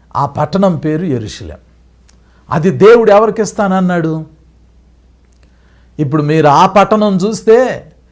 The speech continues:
ఈ భూమి మీద ఉన్న యెరూషలేమును కూడా కోరుకోరు. <laughs> మనకి నేత్రాశ ఎక్కువ ఉంటది, చూసిందల్లా కావాలనుకుంటాం.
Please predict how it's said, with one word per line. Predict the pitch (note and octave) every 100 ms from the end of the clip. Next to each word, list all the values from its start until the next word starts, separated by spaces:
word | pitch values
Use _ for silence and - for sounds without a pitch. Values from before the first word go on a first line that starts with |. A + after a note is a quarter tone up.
| _ _ F3
ఈ |
భూమి | D#3+ E3 A#3+ A3+
మీద | A#3 A3+
ఉన్న | A3
యెరూషలేమును | A3 A3 - A3+ A3+ G#3
కూడా | G3+ G#3
కోరుకోరు. | F#3 E3+ C#3+ A#2 F#2+ - - _
<laughs> | F#3 - G3+ D#3 - C3+ - B2+ - _ - - - _ -
మనకి | C3+ D3 D3+
నేత్రాశ | C3+ D3 E3 F3+ D#3+ C#3+ C#3
ఎక్కువ | B2+ - B2+
ఉంటది, | G2 F2 D2+ - _ _ _ _ _ _ -
చూసిందల్లా | F3+ E3+ F#3 E3 E3 F3+
కావాలనుకుంటాం. | F3 D#3 D3+ C#3+ A#2+ A2 - F#2+ E2